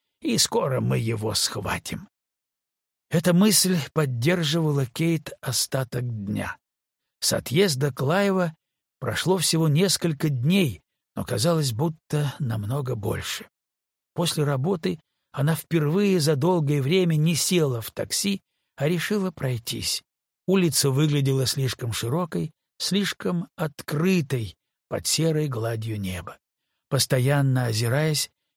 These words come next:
Кейт направилась в сторону Кингс-Кросс. С каждым шагом ее уверенность крепла.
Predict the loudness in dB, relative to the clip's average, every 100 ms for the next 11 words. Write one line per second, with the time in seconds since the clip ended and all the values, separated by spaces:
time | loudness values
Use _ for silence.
0 | -4 0 0 0 -2 0 0 2 2 0
1 | 0 -4 -4 -2 0 0 -2 -2 -2 -2
2 | -2 -4 -2 -4 -2 -4 -8 _ _ _
3 | -6 -2 2 2 2 0 -2 0 0 0
4 | 0 -2 -4 _ _ -8 -2 2 2 2
5 | 2 0 0 0 -2 -4 -2 -4 -6 -14
6 | -16